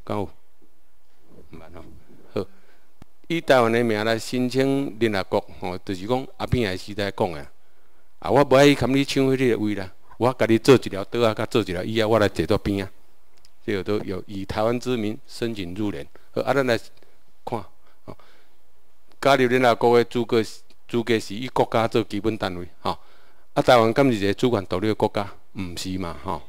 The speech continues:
吼，国家认定标准这捌讲过嘛，吼。好，台湾拢无啊，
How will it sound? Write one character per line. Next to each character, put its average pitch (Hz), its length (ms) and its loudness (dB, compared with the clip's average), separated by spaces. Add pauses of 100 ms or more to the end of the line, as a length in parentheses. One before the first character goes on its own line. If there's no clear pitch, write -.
(1200)
吼， 92 140 -8
国 131 180 0
家 131 120 6
认 101 180 0
定 104 140 -2
标 107 120 2
准 117 140 0
这 120 180 0
捌 113 220 0
讲 101 220 2
过 73 160 -6
嘛， 65 120 -12 (160)
吼。 76 160 -6 (520)
好， 87 120 -8 (1500)
台 104 100 2
湾 95 140 0
拢 110 160 -4
无 87 160 -6
啊， 82 120 -10